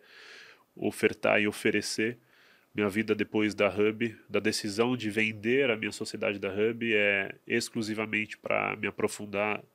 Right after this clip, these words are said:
no ministério e, e no propósito deste lugar de incentivar, né, essa,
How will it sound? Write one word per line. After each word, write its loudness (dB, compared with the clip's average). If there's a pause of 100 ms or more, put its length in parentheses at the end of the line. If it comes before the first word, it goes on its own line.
no -2
ministério -4 (1040)
e, -2
e -6
no -2
propósito 0
deste -4
lugar 0 (460)
de -8
incentivar, -2
né, -4
essa, -4